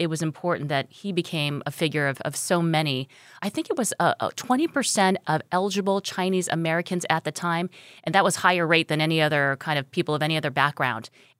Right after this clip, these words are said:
entered the service willingly and voluntarily during World War Two because they wanted to prove their patriotism. And, and that's what I find, you know, what, what is a great story,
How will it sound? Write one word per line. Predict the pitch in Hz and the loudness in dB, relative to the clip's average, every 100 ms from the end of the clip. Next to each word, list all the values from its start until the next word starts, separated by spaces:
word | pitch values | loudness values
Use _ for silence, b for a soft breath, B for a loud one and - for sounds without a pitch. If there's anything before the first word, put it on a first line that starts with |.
| - | 2
entered | 190 - 160 135 - _ _ | 2 4 2 0 -4 _ _
the | |
service | 160 190 190 110 - - - _ _ _ _ | 0 2 0 -2 -6 -10 -12 _ _ _ _
willingly | 180 208 180 180 175 | 4 4 2 2 4
and | |
voluntarily | 170 180 180 202 190 185 - | 4 4 2 4 4 4 2
during | 156 170 175 | 2 4 4
World | 180 185 | 4 4
War | 190 | 4
Two | 185 - 294 | 2 2 2
because | 254 254 247 | 2 2 2
they | |
wanted | 233 233 240 | 4 4 2
to | 226 | 0
prove | 220 202 | 0 0
their | 185 | 0
patriotism. | 185 180 - 156 156 135 135 B B B | 0 -2 -2 -2 -2 -4 -6 B B B
And, | 180 180 - | 2 2 0
and | 190 | 4
that's | 208 - | 4 4
what | 208 | 2
I | 165 | 4
find, | 180 160 156 - | 6 4 2 -2
you | 175 | -2
know, | 160 | 0
what, | 139 156 170 | 0 0 0
what | 156 165 | 0 -2
is | 160 | 0
a | |
great | 160 165 160 | 0 0 0
story, | - 165 156 147 | -2 -2 0 -2